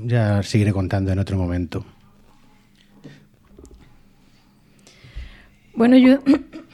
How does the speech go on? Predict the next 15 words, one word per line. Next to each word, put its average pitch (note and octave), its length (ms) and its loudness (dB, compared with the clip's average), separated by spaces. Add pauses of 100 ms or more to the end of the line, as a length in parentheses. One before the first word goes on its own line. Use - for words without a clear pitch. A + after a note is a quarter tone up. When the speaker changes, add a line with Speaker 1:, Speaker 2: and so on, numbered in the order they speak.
(3750)
Speaker 2:
yo C4+ 340 4
es, C4+ 260 2
ah, F4 280 -2
otra C4 200 -10
vez. A3+ 200 -16 (120)
<coughs> - 1400 -10
Lo A#3 60 -20
siento. - 320 -18 (320)
Ok. A#3 160 -4 (840)
Eh, A#3 260 2
bueno, A#3 280 0
yo A3 80 4
escuchándoles B3 800 0
también, G#3+ 460 -4
eh, G3 240 -8